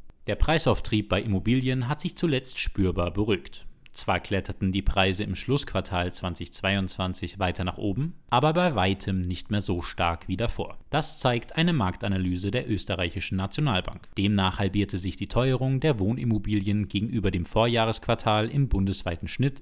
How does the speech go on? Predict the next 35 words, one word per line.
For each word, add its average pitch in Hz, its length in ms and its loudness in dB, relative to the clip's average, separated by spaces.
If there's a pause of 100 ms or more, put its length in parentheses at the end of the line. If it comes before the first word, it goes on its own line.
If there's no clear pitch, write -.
auf 147 140 4
fünf - 240 -2
Komma 113 180 0
sechs - 260 -2
Prozent, - 500 -6 (260)
in 98 220 2
Wien 170 380 2
auf 170 180 2
vier 85 160 0
Komma - 220 2
acht. - 320 -10 (1120)
Engel 175 300 6
und 170 200 2
Völkers 98 480 2
verstärken 95 720 0
Geschäftsführung. 95 880 -2 (440)
Christian 85 440 -2
Paul 123 340 4
verstärkt 143 480 0
als - 160 -4
neuer 95 300 4
Chief - 260 -2
Operating 90 560 0
Officer 113 600 0
nun 143 280 4
die 165 140 0
Geschäftsführung 95 760 0
von 135 160 -2
Engel 98 240 0
und 131 160 -2
Völkers, - 540 -2 (100)
einer 101 220 0
Plattform 110 600 0
für 151 200 0
Immobilienmakler. 95 880 0